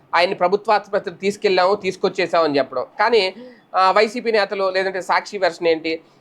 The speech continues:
అసలు ఆయన ప్రభుత్వ ఆసుపత్రికే తీ-, ఆసుపత్రికే తీసుకెళ్ళలేదు. నిజంగా హెల్త్ బాగోపోతే ఆసుపత్రిలో పెట్-, పెట్టొచ్చు కదా, జైలు ఎందుకు ఉంచుతున్నారు అనేది ఒక ప్రశ్న. అంటే ఏదో జరుగుతుంది జైల్లో.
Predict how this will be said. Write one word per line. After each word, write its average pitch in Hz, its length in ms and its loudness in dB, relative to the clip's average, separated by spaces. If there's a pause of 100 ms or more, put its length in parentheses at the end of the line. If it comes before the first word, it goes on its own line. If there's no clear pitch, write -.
(480)
అసలు 180 180 0
ఆయన 214 140 2
ప్రభుత్వ 208 300 2
ఆసుపత్రికే 208 340 2
తీ-, 196 140 -4
ఆసుపత్రికే 208 460 2
తీసుకెళ్ళలేదు. 160 560 0 (800)
నిజంగా 240 320 4
హెల్త్ 226 180 4
బాగోపోతే 220 400 4
ఆసుపత్రిలో 214 420 0
పెట్-, 202 280 -2
పెట్టొచ్చు 196 320 -2
కదా, 180 200 2 (260)
జైలు 226 260 4
ఎందుకు 202 220 0
ఉంచుతున్నారు 175 560 0 (360)
అనేది 247 200 6
ఒక 190 180 0
ప్రశ్న. 156 300 -4 (320)
అంటే 233 400 2 (840)
ఏదో 262 220 6
జరుగుతుంది 254 500 2
జైల్లో. 185 380 0